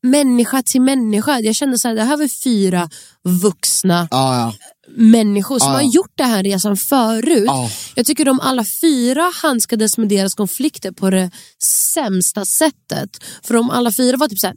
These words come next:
Speaker 1: "Nej, vi är sura på varandra." Och flytt-, och gick iväg två och två och försökte inte ens så här,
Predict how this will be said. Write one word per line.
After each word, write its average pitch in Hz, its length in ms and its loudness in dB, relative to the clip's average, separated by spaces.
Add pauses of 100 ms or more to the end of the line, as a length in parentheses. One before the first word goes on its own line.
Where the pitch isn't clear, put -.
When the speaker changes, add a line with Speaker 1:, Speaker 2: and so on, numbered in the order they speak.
Speaker 1:
"Nej, 214 260 -2 (220)
vi 247 120 -2
är 220 40 -2
sura 190 320 -2
på 190 140 -4
varandra." 185 500 0 (300)
Och 220 300 0 (100)
flytt-, - 340 -4
och 202 260 -2
gick 208 240 -2
iväg 185 280 0
två 185 200 0
och 180 120 -2
två 175 400 0
och 214 160 -4
försökte 226 680 -2
inte 285 320 -2
ens 185 320 -2
så 202 80 0
här, 180 300 0